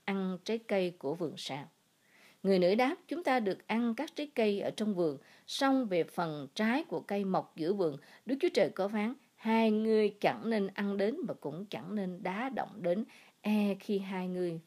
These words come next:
phải chết chăng." Chúa Ngài nói là chắc chắn sẽ chết. Khi các ngươi đụng đến, các ngươi ăn đến,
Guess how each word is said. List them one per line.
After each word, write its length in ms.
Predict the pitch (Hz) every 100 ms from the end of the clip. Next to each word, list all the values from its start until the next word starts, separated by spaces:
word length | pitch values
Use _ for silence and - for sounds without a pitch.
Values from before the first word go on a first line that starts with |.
| _
phải 400 | - - - 180 -
chết 160 | 196 220
chăng." 180 | - 147 _ _ _ _ _ _ _ - - _
Chúa 300 | 240 294 381
Ngài 160 | 226 143
nói 160 | 165
là 180 | 208 156 - _
chắc 160 | - 269 _ _ -
chắn 260 | 180 214 269
sẽ 220 | - -
chết. 160 | - - _ _ _ _ _
Khi 120 | 247
các 180 | 233 330
ngươi 200 | 294 247
đụng 320 | 190 156 127
đến, 200 | 180 214 -
các 160 | 262 269
ngươi 180 | 226 214
ăn 220 | 262 254
đến, 200 | 240